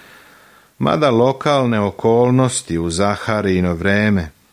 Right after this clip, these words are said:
deluju pomalo obeshrabrujuće,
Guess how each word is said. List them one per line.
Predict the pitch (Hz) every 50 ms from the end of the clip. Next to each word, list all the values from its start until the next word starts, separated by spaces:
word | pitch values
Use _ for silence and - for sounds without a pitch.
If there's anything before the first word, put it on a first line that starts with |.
| _ _ _ _ _ _ _ _ _ _ _ _ _ _ _ _ _
deluju | - 98 87 104 123 131 123 113 92 82 78 78 78
pomalo | - - - 90 87 90 87 85 85 82 80 -
obeshrabrujuće, | - 87 76 85 80 - - - - 98 98 98 104 101 113 117 101 85 76 - - - -